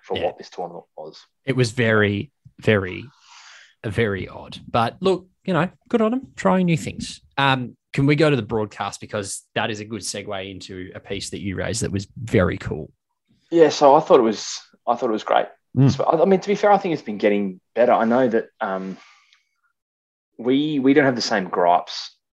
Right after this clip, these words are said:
Speaker 1: as people watching it physically in America do, because it's a bit weird. Like, we take a feed, we take a world feed that's punched into Kayo or Foxtel, however you watch it.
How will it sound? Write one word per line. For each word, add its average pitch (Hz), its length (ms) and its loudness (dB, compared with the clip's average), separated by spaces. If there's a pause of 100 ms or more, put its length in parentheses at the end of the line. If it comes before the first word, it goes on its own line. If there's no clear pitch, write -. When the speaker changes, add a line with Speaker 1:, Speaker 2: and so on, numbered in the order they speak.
(760)
Speaker 1:
as 85 520 -4
people 92 460 -10 (220)
watching 95 400 -2
it 82 140 -14
physically 87 380 -12
in 90 80 -10
America 85 380 -6
do, 85 180 -12
because 87 300 -14
it's 90 180 -16
a 101 40 -16
bit 87 180 -10
weird. 87 180 -8
Like, 82 180 -10
we 104 140 -4
take 90 320 -4
a - 60 -20
feed, - 440 -8 (540)
we - 80 -18
take 95 160 -4
a 87 60 -6
world 87 420 0
feed 82 360 -10
that's - 220 -20 (280)
punched - 320 -14
into 82 180 -16
Kayo 85 320 -4
or 82 80 -6
Foxtel, - 380 -14
however 85 160 -10
you 80 120 -8
watch - 280 -8
it. - 120 -10